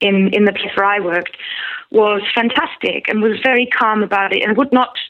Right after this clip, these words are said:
he wasn't taking sides. He was just listening to the whole story and then telling me how to make the most of the situation I'm in. And that was so good to have somebody there who isn't, because you're completely loaded with emotion at that point.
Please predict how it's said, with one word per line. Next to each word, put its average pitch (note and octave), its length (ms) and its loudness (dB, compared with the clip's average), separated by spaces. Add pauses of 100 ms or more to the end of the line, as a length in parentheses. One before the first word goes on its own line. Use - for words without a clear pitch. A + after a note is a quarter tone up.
(680)
he A#3+ 140 0
wasn't C4 360 2
taking A3+ 340 -2
sides. F#3+ 360 0
He A3 60 0
was G3+ 120 -2
just - 220 -2
listening G#3 360 0
to F#3+ 100 0
the F#3 100 0
whole G3 200 4
story G3 420 2
and G3 120 0
then F#3+ 160 2
telling G3 320 0
me F#3 240 0 (420)
how A3 120 2
to A3 140 -4
make G3+ 160 0
the G#3+ 60 -2
most G#3 300 0
of F#3 80 -8
the F#3 140 -8
situation G3+ 480 0
I'm F3+ 140 0
in. F#3+ 340 2 (460)
And A#3 120 6
that - 140 0
was G3+ 100 -12 (140)
so A3 200 4
good G#3+ 300 2
to A3 100 0
have G#3+ 200 0
somebody G#3 240 2
there G3 220 2
who F#3+ 100 2
isn't, G#3 380 2 (1160)
because C4 280 4
you're C#4 160 2
completely D4+ 440 4
loaded A#3+ 340 4
with G#3 180 2
emotion G3 480 0
at F3 100 -4
that G3 180 -4
point. F#3 380 -2